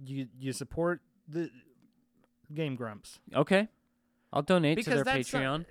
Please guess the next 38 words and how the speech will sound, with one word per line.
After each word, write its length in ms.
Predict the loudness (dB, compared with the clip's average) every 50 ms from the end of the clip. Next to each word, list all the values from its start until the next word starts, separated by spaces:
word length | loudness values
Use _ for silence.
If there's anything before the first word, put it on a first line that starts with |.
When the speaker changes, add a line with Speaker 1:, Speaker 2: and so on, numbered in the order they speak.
| -12 -10
Speaker 1:
no, 220 | -8 -6 -6 -6
you 160 | -8 -8 -8
don't 120 | -8 -8 -8
have 140 | -8 -10
to 60 | -12 -14
do 100 | -16 -16
that. 180 | -16 -16 -20 -20 _ _ _ _ -2
That 140 | 0 0 2
is 140 | 0 -2 -2
something, 480 | -4 -4 -4 -4 -4 -6 -6 -8 -8 -4
that 160 | -4 -2 -2
is, 260 | -2 -4 -6 -10 -16 -12
that 140 | -8 -6 -4
is 140 | -4 -6 -6
something 360 | -6 -8 -8 -6 -6 -6 -4
that 280 | -4 -4 -4 -4 -8 -12 -20 -20 -12 -8
I'm 160 | -6 -4 -4
like, 240 | -4 -6 -8 -10 -14 _ -8
that 160 | -6 -4 -2
is 120 | -4 -4 -6
kinda 240 | -6 -8 -8 -8 -8
cringy 360 | -10 -12 -14 -14 -14 -18 -20 -20 _ -20
for 80 | -20
me. 180 | -20 -20 -20 -20 _ _ _ _ _ _ _ _ _ _ -8
Like, 160 | -4 -2 -2 -2
Speaker 2:
What? 60 | -4 -6 _ -12
Speaker 1:
I'm 120 | -8 -6
like 200 | -4 -4 -4 -6
a, 80 | -8 -10 -8 -8
I'm 120 | -6 -6
a 40 | -6
twenty-eight-year-old 720 | -6 -6 -4 -4 -4 -2 -2 -2 -2 -2 -2 -2 -4 -4 -6
man 220 | -6 -6 -6 -8
who 160 | -8 -8 -8
likes 320 | -8 -8 -8 -10 -10 -14 -14
YouTube 320 | -14 -12 -12 -12 -14 -14 -12
Let's 220 | -12 -12 -14 -14
Players. 500 | -16 -16 -16 -16 -16 -20 -20 -20 -20 -20